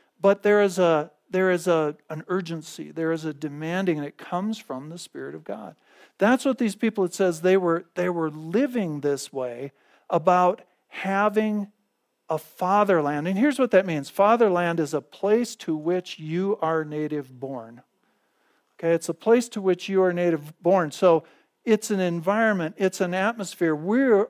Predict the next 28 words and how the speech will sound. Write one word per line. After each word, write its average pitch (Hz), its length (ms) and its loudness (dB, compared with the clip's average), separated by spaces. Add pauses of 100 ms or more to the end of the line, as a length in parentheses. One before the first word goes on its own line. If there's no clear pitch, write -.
we're 208 240 2
born 202 300 2
again. 180 420 0 (720)
We 220 220 2
are 190 140 6
native 190 680 4
born 147 500 -2 (280)
to 175 120 0
the 175 140 6
atmosphere 180 540 0
of 143 80 -6
heaven, 156 500 0 (140)
not 170 280 -2
to 170 80 -4
the 156 160 2
atmosphere 143 380 -6
of 127 100 -8
this 131 200 -8
earth. 123 240 -8 (920)
All 151 80 -2
right, 156 180 2
we 175 140 4
are 175 100 6
native 180 300 2
born. 160 220 0
Ephesians 175 480 -4
chapter 170 320 -2
five, 156 440 0